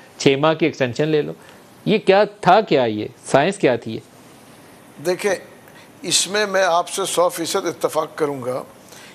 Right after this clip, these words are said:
Speaker 2: कि, अ, जो है आर्मी का, इसको मैं कहूँगा बाजवा साहब का और उनका बहुत बड़ा हाथ था कि हम जो है पीटीआई जो है हुकूमत में आई, इसमें कोई डाउट नहीं है कि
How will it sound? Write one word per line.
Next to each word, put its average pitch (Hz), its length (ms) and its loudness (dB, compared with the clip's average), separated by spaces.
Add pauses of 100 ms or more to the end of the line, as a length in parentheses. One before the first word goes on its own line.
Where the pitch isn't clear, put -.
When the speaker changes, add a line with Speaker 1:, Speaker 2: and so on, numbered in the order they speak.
(240)
Speaker 2:
कि, 180 340 0 (220)
अ, 156 260 2 (440)
जो 143 220 -2
है 143 440 -2 (240)
आर्मी 143 340 -2
का, 143 420 -4 (360)
इसको 165 240 -6
मैं 160 180 -4
कहूँगा 156 340 -4
बाजवा 147 400 -2
साहब 147 360 -2
का 156 100 0
और 147 120 0
उनका 135 400 -6 (360)
बहुत 202 240 -2
बड़ा 170 160 2
हाथ 139 220 -4
था 143 340 -6 (680)
कि 156 320 -2 (180)
हम 156 300 -4
जो 147 120 -2
है 127 260 -2
पीटीआई 143 680 -6
जो 147 120 -6
है 147 100 0
हुकूमत 135 420 -10
में 135 80 -14
आई, 143 80 -10
इसमें - 340 -10
कोई 240 140 0
डाउट 175 420 -4
नहीं 151 140 -6
है 143 180 -10 (600)
कि 170 140 2